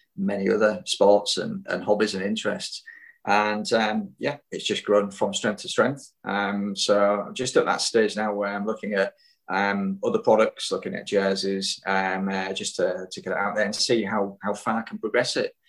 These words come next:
with one eye on, um, the day job, possibly coming back and running the two side by side for the future.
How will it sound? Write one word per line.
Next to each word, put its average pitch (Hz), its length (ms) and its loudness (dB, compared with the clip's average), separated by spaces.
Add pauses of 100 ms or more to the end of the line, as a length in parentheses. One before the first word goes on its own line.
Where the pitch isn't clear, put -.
(220)
with 101 140 0
one 104 140 2
eye 98 200 -2
on, 98 340 2 (200)
um, 101 480 -4
the 101 60 -4
day 107 180 6
job, - 220 0
possibly 98 300 -6
coming 98 240 -2
back 95 200 -4
and 98 100 -4
running 98 160 -2
the 98 100 0
two 104 220 2
side 104 300 -4
by 98 140 0
side 107 400 0
for - 100 -8
the - 60 -4
future. - 540 0